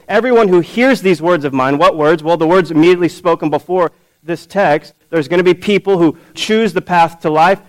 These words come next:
There's gonna be people who choose the path to destruction. "Everyone who hears these words of mine, th-, they will be saved."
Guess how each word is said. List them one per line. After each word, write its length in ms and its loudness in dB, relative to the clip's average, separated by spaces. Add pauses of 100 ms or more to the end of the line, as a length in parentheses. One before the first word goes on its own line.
There's 160 -6
gonna 140 0
be 100 2
people 240 0
who 80 2
choose 320 0 (180)
the 60 -18
path 320 -2 (180)
to 80 -14
destruction. 460 -4
"Everyone 240 2
who 80 2
hears 280 -2
these 200 -4
words 280 0
of 100 -6
mine, 340 -4 (640)
th-, 140 -8
they 120 0
will 180 0
be 120 -4
saved." 360 -2